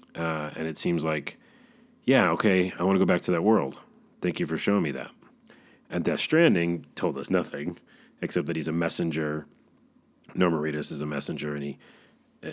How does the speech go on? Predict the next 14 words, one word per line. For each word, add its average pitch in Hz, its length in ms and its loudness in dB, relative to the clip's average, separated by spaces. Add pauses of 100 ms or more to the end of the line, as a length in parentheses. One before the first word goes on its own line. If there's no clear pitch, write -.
there's - 220 -2
alien 78 380 -4
stuff, 76 320 -4
and 85 120 -8
I 80 140 -4
don't, - 180 -6 (120)
I 76 120 -4
still 69 240 -6
don't 65 180 -12
know - 200 -14 (460)
what 69 180 -8
that 60 140 -10
game 71 220 -14
is. - 260 -10